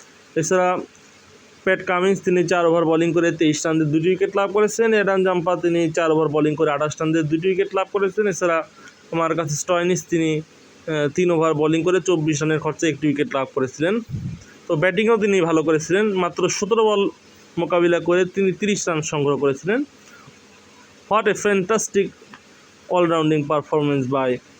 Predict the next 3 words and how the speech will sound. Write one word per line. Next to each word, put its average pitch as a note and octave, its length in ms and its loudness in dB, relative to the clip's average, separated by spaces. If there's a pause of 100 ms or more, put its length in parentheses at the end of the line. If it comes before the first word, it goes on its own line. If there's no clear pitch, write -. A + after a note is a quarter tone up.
(120)
মার্কাস C3+ 360 -2
স্টয়নিস। B2 880 -6 (2250)
তো F3 200 2